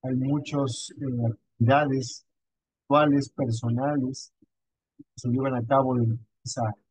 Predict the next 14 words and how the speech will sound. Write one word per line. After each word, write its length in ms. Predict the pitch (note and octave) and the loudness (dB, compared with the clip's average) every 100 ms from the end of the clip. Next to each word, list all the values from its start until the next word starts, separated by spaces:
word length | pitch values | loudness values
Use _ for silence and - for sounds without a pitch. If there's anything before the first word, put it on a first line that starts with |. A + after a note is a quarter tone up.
| _ _ _ _ _ - | _ _ _ _ _ -6
en 80 | A#2+ | -6
esa 180 | B2+ C#3+ | -4 -6
cuerda, 400 | - D#3 D#3 F3+ - _ _ _ - | -2 0 2 -2 -4 _ _ _ -2
tiene 240 | E3 D#3+ | 0 0
ese 160 | C#3+ C#3 | -2 -6
simbolismo, 720 | - B2+ A2 A2+ A2+ A2+ G#2 - _ _ _ | -4 -2 0 2 2 0 -8 -12 _ _ _
el 100 | A2+ | -2
del 160 | A2+ A2+ | 2 2
ayuno 540 | A2+ A#2+ D3 D3 D3 | 2 2 2 0 -2
y 160 | C#3 B2 | -2 0
el 80 | A#2 | 0
de 120 | A#2 | 0
la 120 | A#2+ | 0
penitencia. 760 | A#2 A#2+ A2+ A2+ _ - - | -2 0 0 -2 _ -20 -20